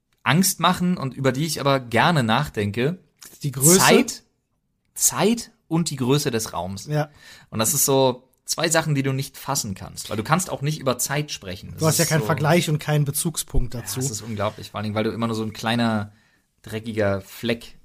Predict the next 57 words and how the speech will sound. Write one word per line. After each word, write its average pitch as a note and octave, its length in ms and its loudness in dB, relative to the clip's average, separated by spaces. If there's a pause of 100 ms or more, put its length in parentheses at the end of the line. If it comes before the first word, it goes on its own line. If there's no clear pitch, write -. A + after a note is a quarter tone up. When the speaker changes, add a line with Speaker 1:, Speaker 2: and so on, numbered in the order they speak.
(180)
Speaker 1:
in G2+ 120 -12
der G2+ 80 -4
Geschichte G#2 320 -6
Speaker 2:
Richtig, C3 160 -2
Speaker 1:
von A#2 100 -4
irgendwas G2 320 2
Speaker 2:
ja. - 60 -12
Speaker 1:
bist. G2+ 260 -4
Ja, F#2 80 -4
ist F#2+ 140 -2
unglaublich. F#2 580 -6
Speaker 2:
Man D3+ 140 0
sagt F#3+ 180 4
ja G#3 80 6
auch F#3+ 60 0
immer, F#3+ 320 4
wir E3 120 0
wissen F#3 280 2
weniger G3 640 6
über F3+ 240 2
unseren D#3 320 2
eigenen F#3+ 420 4
Ozean, D#3 720 2
als D3+ 380 -2
wir D#3 460 2 (120)
über D3+ 460 0 (100)
unser D3+ 220 -2
eigenes C#3+ 220 0
Sonnensystem F#3+ 540 2
wissen. G3 360 2 (120)
Speaker 1:
Ja, F3+ 120 -8
ja. E3 180 -14
Speaker 2:
Und F#3+ 340 4
wenn F#3+ 200 4
ich F#3+ 100 4
dann F#3+ 180 6
sowas A#3 300 6
mitbekomme, G#3+ 500 4
denke F#3+ 200 4
ich - 100 -2
mir, F3+ 260 4
wow, E3+ 280 4
wie D3+ 240 2
wenig C#4 320 4
wissen D4 240 4
wir A3 80 4
eigentlich E3+ 260 4
<laughs> - 0 -
über G#3 160 4
unseren F#3+ 200 2
Ozean, F3+ 360 4
dass F3 160 2
wir E3 60 4
jetzt F#3 160 4
eine F#3 60 2
Sache G3+ 180 4
entdecken. D#3 260 0